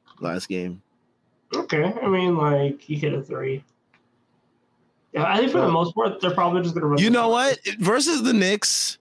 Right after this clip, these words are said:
Speaker 1: this is, like, the perfect spot. Like, this, this is what teams love to do, man. They love to just fuck with the Knicks. Like, they definitely throw him in there for, like, more than nine minutes this game and watch him, like, put up, like, four threes in, like, a, in, like, a quick, like, two minutes or something.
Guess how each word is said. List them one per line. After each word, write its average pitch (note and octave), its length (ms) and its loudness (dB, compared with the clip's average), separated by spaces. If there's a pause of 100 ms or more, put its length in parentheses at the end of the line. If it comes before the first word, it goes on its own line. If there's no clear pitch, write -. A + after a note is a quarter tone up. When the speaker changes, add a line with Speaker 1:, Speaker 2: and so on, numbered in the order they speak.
Speaker 1:
this F#3 220 2
is, A#3 200 2
like, F#3+ 300 2
the F3 100 2
perfect D#3 440 0
spot. B2 400 -2
Like, A#2+ 360 -4
this, A3+ 200 -2
this E4 320 -2
is E4+ 100 -2
what D#4 160 -2
teams F3+ 320 -4
love B2 200 -2
to A#2 120 -6
do, G#2+ 220 -4
man. G2 340 -6
They C3+ 140 -6
love G3+ 180 -6
to - 100 -16
just G2 240 -12
fuck F2+ 220 -12
with F#2 160 -16
the E2+ 80 -20
Knicks. D2+ 300 -16
Like, D2+ 180 -10
they D#3 140 -2
definitely A#2 520 -8
throw G#2 140 -2
him G2 140 -2
in F#2+ 140 -4
there F#2+ 300 -2 (360)
for, G#2+ 60 -4
like, G2+ 200 -4
more G2+ 240 -2
than G#2 200 -2
nine F#2+ 300 -2
minutes F#2+ 260 -4
this G2 200 -6
game F#2 400 -4
and F#2+ 160 -4
watch A2+ 240 -2
him, C3 140 -2
like, G2+ 240 -4
put G#2+ 120 -2
up, G2 140 -4
like, F2 220 -6
four F#2+ 320 -2
threes F#2 440 -6
in, F#2 140 -6
like, E2 160 -8
a, C#2 220 -8
in, F#2 180 -8
like, F2 220 -6
a E2+ 100 -6
quick, G2+ 320 -6
like, F2+ 300 -6 (280)
two D#3 220 2
minutes B2 400 0
or A#2+ 100 0
something. A2 640 0